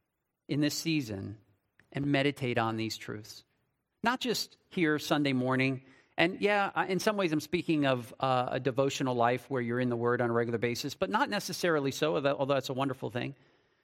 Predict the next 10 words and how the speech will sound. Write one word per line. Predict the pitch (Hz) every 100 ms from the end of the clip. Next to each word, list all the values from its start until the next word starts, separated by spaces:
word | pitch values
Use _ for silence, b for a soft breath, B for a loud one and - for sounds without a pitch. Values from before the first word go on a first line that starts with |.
| b
I'm | 185 240
talking | 190 190 185 156
about | 131 131 131 - 143
just | 131 175 180 -
a |
challenge | - 170 147 127 120 117 113 - _ _ _ -
to | 151
just | 143 190 - -
s-, | - - -
this | 202 - - -